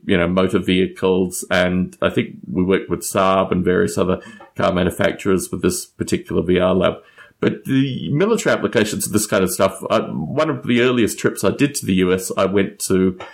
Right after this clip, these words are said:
uh, University of Houston that had a nasa lab. And the thing that fascinated me about that, I mean, coming from Australia's space exploration was always just like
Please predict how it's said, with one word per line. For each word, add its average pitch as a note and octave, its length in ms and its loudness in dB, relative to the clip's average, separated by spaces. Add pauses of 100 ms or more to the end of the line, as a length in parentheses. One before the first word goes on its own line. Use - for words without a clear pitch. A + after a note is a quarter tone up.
(260)
uh, G2 300 2 (180)
University G#2 540 2
of F2+ 100 0
Houston G2 640 2
that - 240 -2
had G2 160 2
a F#2+ 60 4
nasa G2+ 380 2
lab. E2+ 360 0 (420)
And G#2 460 2 (100)
the A2+ 80 2
thing D#3 200 0
that A#2+ 100 2
fascinated G#2 640 0
me F#2+ 100 2
about F#2+ 320 0
that, - 180 0
I G#2+ 60 2
mean, G#2+ 280 2
coming B2 260 0
from G#2 180 0
Australia's F#2+ 480 0
space A2 300 -2
exploration - 840 0 (380)
was G#2+ 180 -2
always F#2+ 320 2
just - 340 -2
like E2 340 -2